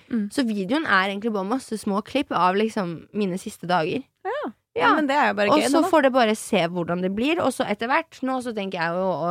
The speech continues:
Speaker 2: lage jo liksom litt sminkevideoer, og jeg har et lite opplegg som jeg har tenkt ut, liksom, som jeg
Speaker 1: Mhm.
Speaker 2: har lyst, og videoer jeg har lyst til å lage. Men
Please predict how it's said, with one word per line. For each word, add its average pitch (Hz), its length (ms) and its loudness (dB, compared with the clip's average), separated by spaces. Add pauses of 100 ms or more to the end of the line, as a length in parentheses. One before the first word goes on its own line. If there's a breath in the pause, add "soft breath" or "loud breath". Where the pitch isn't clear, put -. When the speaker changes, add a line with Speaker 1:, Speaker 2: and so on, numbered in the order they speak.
Speaker 2:
lage 180 260 2
jo 196 80 -2
liksom 254 300 0
litt 190 160 -2
sminkevideoer, 185 720 0
og - 20 2
jeg 185 220 2
har 190 240 2
et - 100 -6
lite 311 240 -2
opplegg 185 400 -2
som 190 160 -4
jeg 170 80 -2
har 170 160 -2
tenkt 196 400 -6
ut, 190 160 -6
liksom, 285 400 0
som 262 140 4
jeg 285 100 8
Speaker 1:
Mhm. 294 80 6
Speaker 2:
har 190 80 0
lyst, - 280 -8 (100)
og 202 100 -4
videoer 190 320 -2
jeg 185 100 0
har 190 80 -2
lyst 185 160 -8
til 196 140 -6
å 190 80 -2
lage. 202 380 0 (640 soft breath)
Men 226 420 2